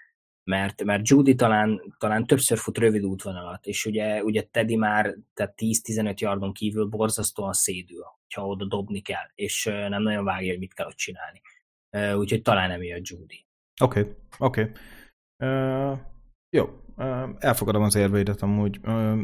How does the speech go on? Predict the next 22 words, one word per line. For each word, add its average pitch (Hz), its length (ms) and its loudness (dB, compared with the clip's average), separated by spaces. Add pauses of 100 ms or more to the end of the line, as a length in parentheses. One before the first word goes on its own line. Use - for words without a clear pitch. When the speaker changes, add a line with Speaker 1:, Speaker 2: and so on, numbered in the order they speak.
Speaker 2:
ez, 113 200 -2 (280)
ez, 123 140 0
ezek 117 240 2
jogos 113 260 2
szempontok. 98 600 0 (380)
Ö, 120 140 0
azért 127 240 6
bye 156 120 6
week 151 180 0
után 127 220 2
sok 113 220 0
minden 107 220 4
változhat, 92 480 0
ezt 95 120 -2
ne 104 80 -2
felejtsük 98 480 -4
el, 123 180 6
de 120 100 2
meglátjuk, 98 560 2
igazad 95 380 2
van. 95 180 -2
Speaker 1:
Persze. 113 320 -8